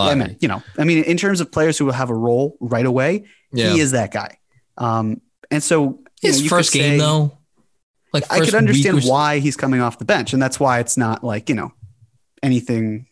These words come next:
Speaker 2: I guess, a two or even a one. It's, it's more like it's game one. I can understand why they have Randle ahead of him. It doesn't mean I'll like it. I'd still rather start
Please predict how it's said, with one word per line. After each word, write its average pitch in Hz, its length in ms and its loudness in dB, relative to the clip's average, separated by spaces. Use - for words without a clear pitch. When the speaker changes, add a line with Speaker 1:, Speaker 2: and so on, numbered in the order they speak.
Speaker 2:
I 123 80 -6
guess, 107 160 -8
a - 80 -20
two 139 340 -2
or 127 140 0
even 117 160 -2
a 117 80 0
one. 127 300 0
It's, - 280 -8
it's 139 160 -4
more 139 120 2
like 127 280 -2
it's - 200 -4
game 165 240 2
one. 123 400 2
I 127 100 -2
can 135 140 -4
understand 156 580 0
why 120 540 0
they 127 140 0
have 123 320 -4
Randle 123 320 0
ahead 175 160 0
of 117 100 -2
him. 110 100 -4
It 123 80 -2
doesn't 156 200 0
mean 147 140 2
I'll 120 160 -2
like 196 240 -2
it. 175 180 -2
I'd 127 160 -4
still 160 260 -2
rather 127 280 0
start 123 460 -4